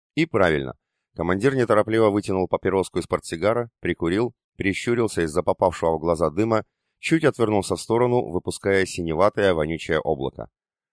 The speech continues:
«Что скажете, Сергей Викторович, о посадке?»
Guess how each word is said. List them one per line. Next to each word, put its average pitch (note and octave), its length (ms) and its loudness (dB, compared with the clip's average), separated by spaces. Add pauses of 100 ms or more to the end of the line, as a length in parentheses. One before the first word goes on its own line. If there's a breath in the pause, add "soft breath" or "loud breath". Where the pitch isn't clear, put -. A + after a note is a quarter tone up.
(200)
«Что - 260 -2
скажете, A2 420 2
Сергей E2+ 320 -2
Викторович, C#2 560 -4
о G2+ 100 0
посадке?» - 520 -2